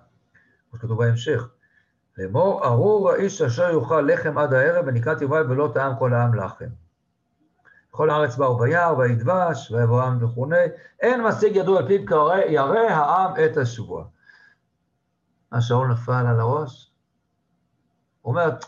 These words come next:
"תראו, זה לא נעים, זה לא כוחות ככה, נכון? מסכנים, הבה-, הבהלנו אותם, עשו להם טריק וזה, בכדי שיהיה מתח, לפחות אנחנו לא נאכל." מה פתאום? למה הוא לא נותן לעם לאכול?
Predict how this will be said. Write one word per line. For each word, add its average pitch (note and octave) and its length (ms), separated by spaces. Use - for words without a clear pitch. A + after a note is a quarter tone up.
"תראו, C#3+ 200
זה A#2 100
לא C3+ 140
נעים, G#2+ 200
זה G2+ 100
לא C#3 140
כוחות A2+ 300
ככה, - 260
נכון? A#2+ 280
מסכנים, A#2 400
הבה-, A#2 380
הבהלנו C#3 480
אותם, A#2+ 340
עשו A#2+ 200
להם A#2 220
טריק D3 240
וזה, A#2 260
בכדי B2+ 240
שיהיה F3 320
מתח, G3 580
לפחות D#3+ 440
אנחנו F#3 400
לא E3+ 100
נאכל." A#2+ 300
מה E3+ 120
פתאום? A3+ 220
למה F#3+ 180
הוא A3 80
לא A3+ 200
נותן A3+ 220
לעם A3 200
לאכול? G#3+ 440